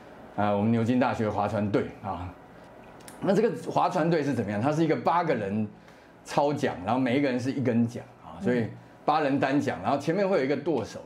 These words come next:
它这个图看起来非常的赏心悦目。它赏心悦目在哪里呢？是因为你看他们那个桨都是同一个方向哦。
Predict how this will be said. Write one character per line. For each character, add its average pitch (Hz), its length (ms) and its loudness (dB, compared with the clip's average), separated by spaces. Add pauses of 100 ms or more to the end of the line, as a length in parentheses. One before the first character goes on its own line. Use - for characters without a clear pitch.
(200)
它 175 80 0
这 190 80 4
个 202 120 4
图 143 440 0
看 185 160 0
起 139 80 -2
来 123 100 2
非 143 200 0
常 113 240 -2
的 107 320 0
赏 101 240 -4
心 120 160 4
悦 120 160 2
目。 104 180 -4 (480)
它 170 80 4
赏 151 140 2
心 175 100 2
悦 202 80 4
目 196 140 2
在 175 160 2
哪 120 220 0
里 139 140 0
呢？ 95 160 -8
是 101 120 -2
因 143 60 4
为 151 100 2
你 120 80 0
看 135 160 0
他 143 80 0
们 151 100 0
那 160 100 0
个 156 80 0
桨 117 220 -4 (460)
都 180 100 4
是 180 80 2
同 139 240 2
一 170 40 2
个 170 80 2
方 156 220 0
向 139 260 0
哦。 104 240 -2